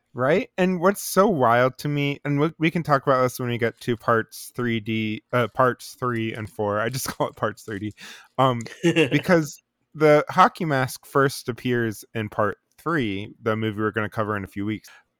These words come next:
Speaker 2: Mm-hmm.
Speaker 1: And then by part four, like, the poster of part four has the, all it is, is the mask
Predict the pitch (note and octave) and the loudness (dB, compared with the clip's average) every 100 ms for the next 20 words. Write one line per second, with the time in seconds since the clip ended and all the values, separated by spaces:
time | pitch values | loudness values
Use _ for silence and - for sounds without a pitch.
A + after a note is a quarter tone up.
0 | - D3 C3+ - _ D3+ D#3 D3 E3 F3+ | -8 -6 -6 -10 _ 0 2 2 0 2
1 | E3+ D#3+ C#3+ C3 - - A#2 A#2+ C#3 C3 | 2 2 2 2 0 -4 0 2 2 0
2 | - A#2 C3 B2 - C#3+ A#2+ A#2+ - A2+ | 0 -4 0 -2 -2 -2 0 0 -2 -2
3 | - A2 A2+ A#2+ B2+ A2+ G#2+ - - _ | -2 -2 0 0 0 -2 -4 -12 -20 _
4 | - A#2+ A#2+ G#2+ G#2 G2 - _ _ _ | -6 2 4 4 0 -2 -8 _ _ _
5 | - C#3 D3 C3 B2+ G#2+ A2 G2+ - A2+ | 0 4 4 4 -2 -4 -8 -8 -4 -4
6 | G#2+ G#2+ A2+ A#2+ - - | -2 -2 -2 -6 -12 -18